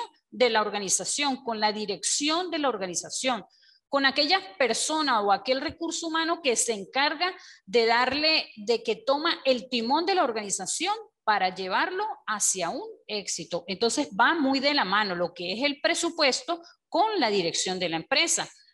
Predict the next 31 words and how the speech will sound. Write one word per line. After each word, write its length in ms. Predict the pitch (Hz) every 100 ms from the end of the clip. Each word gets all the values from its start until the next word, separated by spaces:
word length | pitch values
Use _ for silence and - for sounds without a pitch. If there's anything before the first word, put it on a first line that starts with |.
| _
La 200 | 233 233
planeación 640 | 240 220 208 196 - 302
me 80 | 330
indica 480 | 320 285 294 165 156
anticipar 720 | 233 247 262 240 233 247 285
lo 160 | 320 330
que 120 | 262
va 100 | 208
a 40 | 240
suceder, 600 | 302 - 196 220 254 -
o 60 | 180
sea, 300 | - 180 165
debo 400 | 214 240 277 277
planificar, 840 | 233 185 165 - 156 208 196 160
debo 260 | 180 214 226
crear 440 | 190 175 233 - 240
estrategias. 880 | 226 165 151 175 165 - - - _ _ - - _
Organización, 1080 | 262 254 262 262 262 247 - 320 262 165 -
estructurar 720 | 247 - 302 262 277 262 285 285
técnicamente 680 | 381 403 - 240 254 247
funciones 640 | - 254 202 - 302 349 330
y 140 | 262
actividades. 800 | 208 - - 175 180 233 220 156 - _ - - _ _ _
O 40 |
sea, 280 | - 165 147 - _
le 100 | 214
voy, 220 | 208 226 220
lo 200 | 208 208
voy 240 | 190 330 349
a 40 |
organizar, 800 | 277 214 180 156 - 233 170